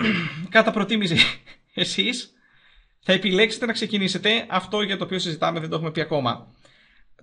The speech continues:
Αυτό που κάνουμε έχει ακόμα ένα επίπεδο, είναι ότι έχει το πλεονέκτημα, το τεράστιο πλεονέκτημα, ότι οι άνθρωποι που δεν ξεκινάνε επί τόπου,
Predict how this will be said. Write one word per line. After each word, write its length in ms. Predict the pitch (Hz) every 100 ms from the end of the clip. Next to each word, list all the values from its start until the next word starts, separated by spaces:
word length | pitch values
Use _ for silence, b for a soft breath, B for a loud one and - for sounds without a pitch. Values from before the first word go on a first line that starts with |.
| _
Αυτό 300 | - 170 -
που 100 | 247
κάνουμε 400 | 254 269 269 247 -
έχει 320 | 202 220 247
ακόμα 360 | 233 220 226
ένα 100 | 220
επίπεδο, 680 | 190 165 165 151 170 190 254 b b b b
είναι 260 | - 202 233
ότι 440 | 233 202 - - _ _ _ _ _
έχει 260 | 175 180
το 100 | 240
πλεονέκτημα, 580 | 208 190 180 180 180 185
το 100 | 190
τεράστιο 340 | 175 175 208
πλεονέκτημα, 600 | 190 165 156 156 170 202
ότι 200 | 196 180
οι 60 | 170
άνθρωποι 300 | 190 226 202
που 120 | 185
δεν 140 | 180 208
ξεκινάνε 400 | 240 226 208 180
επί 140 | 165
τόπου, 520 | 160 147 143 165 -